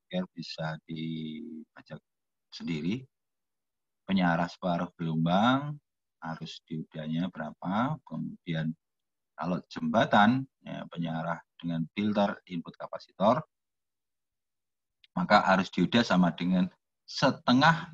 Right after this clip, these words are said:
arus D C. Ya. Ya, Anda tahu bahwa di, eh,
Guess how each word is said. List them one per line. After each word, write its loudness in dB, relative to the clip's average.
arus 4
D 6
C. 6
Ya. -12
Ya, -12
Anda -8
tahu -4
bahwa -8
di, -8
eh, -10